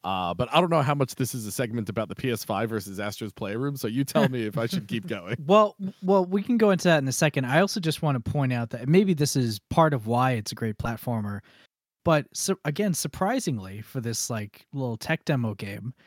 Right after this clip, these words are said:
Speaker 2: it has a really fun b-, final boss battle at the <laughs> end.
Speaker 1: It does.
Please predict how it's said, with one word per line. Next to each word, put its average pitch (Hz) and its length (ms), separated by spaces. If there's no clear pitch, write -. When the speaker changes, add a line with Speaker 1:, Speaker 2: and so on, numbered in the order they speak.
Speaker 2:
it 262 80
has 262 160
a 247 40
really 247 320
fun 226 520
b-, 196 180
final 208 340
boss 208 300
battle 139 320
at 120 120
the 147 180
<laughs> - 40
end. 226 360
Speaker 1:
It 226 280
does. - 360